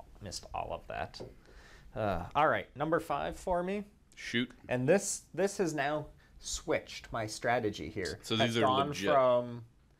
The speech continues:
Speaker 1: from cool engineering that I wish could happen to I could make that happen.
Speaker 2: Okay.
Speaker 1: Number five, Caddyshack.
Speaker 2: <laughs> Oh my goodness. I'm gonna
Speaker 1: Nineteen eighty.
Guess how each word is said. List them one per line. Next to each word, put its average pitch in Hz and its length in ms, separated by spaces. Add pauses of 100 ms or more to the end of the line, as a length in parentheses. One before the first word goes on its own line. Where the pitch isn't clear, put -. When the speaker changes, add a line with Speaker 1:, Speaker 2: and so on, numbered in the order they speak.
(300)
Speaker 1:
from 113 480
cool 165 580
engineering 139 640
that 117 300
I 107 80
wish 117 260
could - 160
happen 123 500
to 104 360 (260)
I - 140
could 98 200
make 90 220
that 78 200
happen. 95 440
Speaker 2:
Okay. 302 380 (380)
Speaker 1:
Number 160 340
five, 156 640 (380)
Caddyshack. 107 640 (260)
Speaker 2:
<laughs> 98 40
Oh 87 140 (120)
my - 80 (140)
goodness. - 340
I'm - 80
gonna 135 120
Speaker 1:
Nineteen 165 560
eighty. 139 420